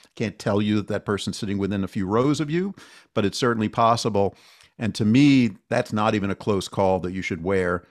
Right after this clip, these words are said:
uh, an N ninety-five on an airplane or in a bus or in a subway. And the fact that the other people may not be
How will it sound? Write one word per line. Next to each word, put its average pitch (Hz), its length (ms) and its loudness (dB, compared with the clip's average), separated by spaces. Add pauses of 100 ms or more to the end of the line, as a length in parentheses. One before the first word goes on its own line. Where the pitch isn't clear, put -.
(300)
uh, 87 240 -4
an 98 120 -2
N 95 120 -2
ninety-five 90 760 -2
on 90 220 -4
an 90 100 -6
airplane 151 460 0
or 98 140 0
in 90 80 -4
a 85 40 -6
bus 113 440 0 (420)
or 110 120 -6
in 101 60 -2
a 95 60 -4
subway. 123 400 2
And 104 120 0
the 98 40 -4
fact 123 320 0
that 117 140 -4
the 110 160 0
other 117 180 2
people 117 360 -6
may 110 220 0
not 131 360 0
be 92 280 -8